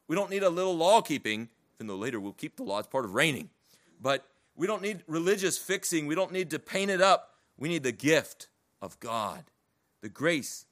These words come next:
of God in the one man, Jesus Christ. I can't give it to you. He can. He does.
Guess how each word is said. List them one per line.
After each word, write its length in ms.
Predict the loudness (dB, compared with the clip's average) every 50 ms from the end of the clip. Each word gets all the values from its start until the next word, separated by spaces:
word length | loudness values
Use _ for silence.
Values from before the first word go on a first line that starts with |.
| _ _ _ _ -16
of 160 | -16 -14 -10
God 340 | -6 -6 -6 -6 -8 -10 -16 _ _ _ _ _ _ _ _ -14
in 120 | -12 -12
the 80 | -12 -10
one 300 | -10 -10 -10 -10 -8 -10
man, 300 | -10 -10 -10 -12 -14 -16 _ _ _ _ _ _ _ _ _ _ _ _ _
Jesus 540 | -18 -16 -14 -14 -14 -16 -20 -20 -20 -20 -20 _ _ _ _ _ _ _
Christ. 600 | _ -18 -18 -18 -18 -20 -20 -20 -20 -20 _ _ _ _ _ _ _ _ _ _ _ _ _ _ _ _ _ _ _ _ _ _ _ _ _ _ _ _ _ _ _ _ _ _ _ _ _ _ _ _ _ _ _ _ _ _ _ _ _ _ _ _ _ _ _
I 80 | -12 -12
can't 220 | -10 -8 -10 -8
give 100 | -8 -10
it 100 | -12 -12 -14
to 80 | -16
you. 100 | -18 -18 -18 _ _ _ _ _ _ _ _ _ _ _ _ _ _ _ _ _ _ _ _ _ _ _ _
He 80 | -20
can. 200 | -20 -20 -20 -20 -20 _ _ _ _ _ _ _ _ _ _ _ _ _ _ _ _ _ _ _ _ _ _ _ -20
He 60 | -20
does. 340 | -20 -20 -20 -20 _ _